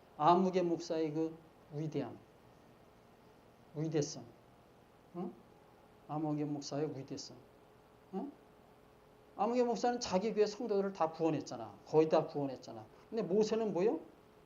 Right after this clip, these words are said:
거의 다 구원 못했어. 그럼 뭐야? 더 위대한 거지. 이 사람이 더 위대한 거지. 아무개 목사가 더 위대한 거지.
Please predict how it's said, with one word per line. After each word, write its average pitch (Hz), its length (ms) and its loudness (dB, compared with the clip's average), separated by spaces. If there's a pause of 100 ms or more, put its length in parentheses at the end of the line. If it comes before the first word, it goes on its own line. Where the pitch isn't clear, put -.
(180)
거의 214 220 10
다 254 160 10
구원 208 220 0
못했어. - 420 -8 (2250)
그럼 208 180 2
뭐야? 175 180 6
더 196 120 8
위대한 185 460 8
거지. 143 320 -4 (200)
이 147 40 -10
사람이 165 260 0
더 143 100 -2
위대한 131 380 -8
거지. 107 260 -16 (680)
아무개 151 340 0
목사가 147 340 -6
더 147 80 -8
위대한 123 380 -12
거지. - 220 -20